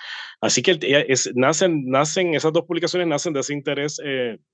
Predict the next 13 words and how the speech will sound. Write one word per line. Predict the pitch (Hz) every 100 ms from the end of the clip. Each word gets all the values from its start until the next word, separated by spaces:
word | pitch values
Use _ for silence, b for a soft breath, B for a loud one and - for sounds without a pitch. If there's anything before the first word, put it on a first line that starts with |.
| _
genuino | - 131 135 160
que | 117
ella | 117 123
tenía | 139 143 123 113
por | - 117
dar | 113 120
a |
conocer | 127 143 135 160 175 b b b
lo | 127 127
mejor | 113 123 165 165
de | 127
Puerto | 113 110 - 107
Rico. | 107 113 -